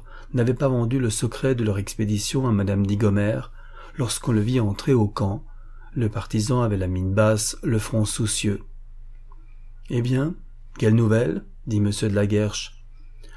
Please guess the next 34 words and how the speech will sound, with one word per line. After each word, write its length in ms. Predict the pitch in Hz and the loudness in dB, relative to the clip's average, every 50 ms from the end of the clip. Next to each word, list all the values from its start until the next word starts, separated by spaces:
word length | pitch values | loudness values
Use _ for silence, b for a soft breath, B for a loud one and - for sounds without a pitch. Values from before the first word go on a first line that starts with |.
| B B B B | B B B B
L'homme 260 | 151 143 147 147 147 | 0 2 2 4 4
de 80 | 135 147 | 4 2
Rabnest 560 | 131 131 135 131 139 143 147 147 131 - - | 2 2 0 2 4 4 4 4 2 0 -2
est 120 | 123 107 | -2 -2
à 40 | 117 | 0
Drachenfeld, » 920 | 117 127 113 123 127 - 143 127 117 - - 131 123 123 120 110 104 - - - - - | -2 0 0 0 0 2 0 0 0 2 2 2 2 2 2 0 -4 -6 -8 -14 -12 -4
dit 160 | 120 110 107 | -2 0 2
Rüdiger. « 460 | 101 104 101 98 104 101 107 104 101 101 - - - b b b b b b b b b b b | 2 2 2 2 0 2 2 0 0 -2 -6 -12 -16 b b b b b b b b b b b
Matthäus 520 | - 101 101 104 - 110 107 104 104 - | -2 0 0 0 2 2 2 2 2 2
Holzkopf ? 580 | 117 113 120 113 - - - 175 208 - - - - - - - - - - 269 | 0 0 0 -2 -4 -6 -4 -6 -6 -6 -10 -14 -14 -14 -14 -14 -16 -12 -6 0
Il 120 | 170 151 | 2 4
a 60 | 143 | 4
le 80 | 135 135 | 4 4
commandement 560 | 127 - 135 123 123 123 117 113 117 123 120 | 4 4 4 6 6 4 4 4 4 4 4
du 100 | 110 104 | 2 2
château. » « 480 | 101 - 110 104 - - 110 104 - - - - - - - - - - - - - - | 2 2 0 0 0 0 -2 -2 -2 -6 -10 -12 -14 -14 -14 -14 -14 -14 -14 -14 -14 -8
Tant 120 | - 196 196 | -4 0 2
mieux », 380 | 185 175 180 175 165 151 - - - - - - - - - - - - - | 4 4 6 6 6 4 2 0 -8 -14 -16 -16 -16 -16 -16 -16 -16 -16 -14
s'écria 400 | - - 120 110 - - 120 110 | -8 -6 -6 -4 0 2 4 4
Renaud, « 460 | 107 117 110 110 113 110 110 107 107 B B | 6 6 6 6 6 6 4 4 0 B B
cette 280 | B - - 127 104 - | B -2 -2 0 -2 -2
fois 220 | - - 120 120 | 0 0 2 2
je 140 | 120 113 107 | 2 2 0
le 80 | 101 - | 0 0
pendrai. » 580 | - 131 120 123 113 110 117 113 113 117 - - - - - - - - - _ _ _ _ _ _ _ _ _ _ _ _ _ _ _ _ _ _ _ _ _ _ _ _ _ _ _ - - - - - - - - - - | 0 2 2 2 2 2 2 0 0 -2 -6 -12 -14 -14 -16 -16 -16 -18 -18 _ _ _ _ _ _ _ _ _ _ _ _ _ _ _ _ _ _ _ _ _ _ _ _ _ _ _ -20 -18 -16 -16 -14 -14 -14 -12 -6 -6
Au 80 | 143 | -4
point 180 | - - 156 151 | 0 4 4 6
du 160 | 135 127 117 | 6 6 4
jour, 340 | 107 - 139 131 139 147 139 | 2 2 2 2 2 2 0
on 120 | 131 117 | 0 0
se 140 | 101 - 117 | 0 0 0
remit 260 | 101 113 123 139 127 - | 0 2 2 2 2 2
en 140 | 117 104 | 4 4
marche. 540 | 101 98 98 113 127 135 131 - - - B | 4 4 2 0 -2 -4 -6 -6 -6 -8 B